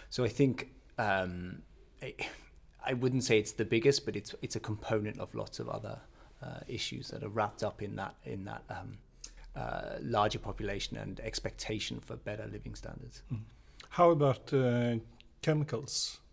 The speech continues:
Speaker 1: Mm-hmm.
Speaker 2: Some say that, uh, that could be the fall of mankind, uh, even more than the climate effect.
Speaker 1: I think that's, that's personal views again. You know, that's, uh,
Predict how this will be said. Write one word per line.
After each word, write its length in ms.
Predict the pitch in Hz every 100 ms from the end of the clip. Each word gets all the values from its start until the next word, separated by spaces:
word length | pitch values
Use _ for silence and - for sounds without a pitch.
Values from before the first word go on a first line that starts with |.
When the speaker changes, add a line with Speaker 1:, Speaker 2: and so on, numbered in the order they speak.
| - _ 123
Speaker 1:
Mm-hmm. 60 |
Speaker 2:
Some 200 | 110 -
say 220 | - 135
that, 360 | 117 113 110 -
uh, 300 | 117 113 110 110
that 180 | 127
could 140 | - 107
be 120 | 110
the 120 | 101
fall 240 | - 113 101
of 80 |
mankind, 600 | 98 107 104 135 113 98
uh, 120 | 107 107 - 120 139 170
even 180 | 117
more 220 | 113 123 104
than 160 | 101
the 180 | 98 101 - -
climate 340 | - 110 104 -
effect. 540 | - 98 - - - -
Speaker 1:
I 80 | -
think 220 | - 117
that's, 300 | 104 - -
that's 260 | - 110 -
personal 420 | 113 123 131 110
views 360 | 98 127 127
again. 340 | 101 107 117 98
You 80 | 101
know, 100 | 104
that's, 380 | 104 - -
uh, 180 | 123 117